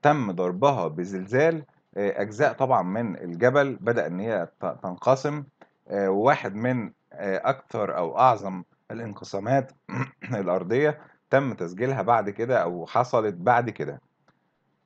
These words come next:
كنتيجة للإيه؟ للبركان ده. خلاص؟ لكن الجبل ما انتهاش. The، آه، volcano، طبعًا ال-، البركان ثار وبدأ إن هو طبعًا ياخد في طريقه كل الأشجار وياخد طبعًا كل المناطق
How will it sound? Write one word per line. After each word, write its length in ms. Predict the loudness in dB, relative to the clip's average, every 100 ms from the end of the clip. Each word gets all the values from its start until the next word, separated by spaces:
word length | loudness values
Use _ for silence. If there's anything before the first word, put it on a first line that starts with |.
| -4
كنتيجة 480 | 2 2 2 2 2
للإيه؟ 420 | 2 0 0 0
للبركان 680 | -2 -2 -2 -4 0 0 0
ده. 180 | -6 -10 _ _
خلاص؟ 420 | -4 2 2 2 _ _ -2
لكن 320 | -2 0 -2
الجبل 420 | -2 2 4 4 0
ما 80 |
انتهاش. 640 | -4 -2 0 2 0 -6 -20 _ _ _ _ -8
The، 100 | 0
آه، 540 | 2 2 -2 -2 0
volcano، 720 | -2 -6 -4 -2 0 -4 -8 0
طبعًا 320 | 4 4 4
ال-، 220 | -2 -4
البركان 680 | -4 -2 -6 0 0 0 -4 0
ثار 360 | 6 6 4 -2 _ _ -6
وبدأ 320 | 0 2 2
إن 140 | 0
هو 200 | -2 0
طبعًا 540 | -2 -4 -2 -2 -2 -6
ياخد 500 | 0 0 0 -4 -6
في 120 | -12
طريقه 440 | -6 -4 -2 -2 -2
كل 240 | -2 0
الأشجار 600 | 0 -2 -4 4 6 6
وياخد 480 | 4 2 2 0 -4 -6 _ _ _
طبعًا 320 | 2 4 2 0
كل 300 | 0 2 0
المناطق 580 | -2 4 2 2 -4